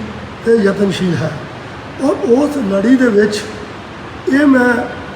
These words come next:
ਅੱਜ ਆਪਣੇ ਇਲਾਕਾ ਵਾਸੀ, ਖਾਸ ਕਰ ਗੁਰਦਾਸਪੁਰ ਜ਼ਿਲ੍ਹੇ ਦੇ ਵਾਸੀਆਂ ਨਾਲ ਵੀ ਸਾਂਝੀ ਕਰਨਾ ਚਾਹੁੰਦਾ ਕਿ ਕਿਸੇ ਵਕਤ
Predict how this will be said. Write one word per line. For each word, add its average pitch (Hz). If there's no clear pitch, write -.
ਅੱਜ 233
ਆਪਣੇ 226
ਇਲਾਕਾ 208
ਵਾਸੀ, 214
ਖਾਸ 202
ਕਰ 233
ਗੁਰਦਾਸਪੁਰ 196
ਜ਼ਿਲ੍ਹੇ 214
ਦੇ 220
ਵਾਸੀਆਂ 202
ਨਾਲ 208
ਵੀ 233
ਸਾਂਝੀ 214
ਕਰਨਾ 214
ਚਾਹੁੰਦਾ 214
ਕਿ 262
ਕਿਸੇ 262
ਵਕਤ 254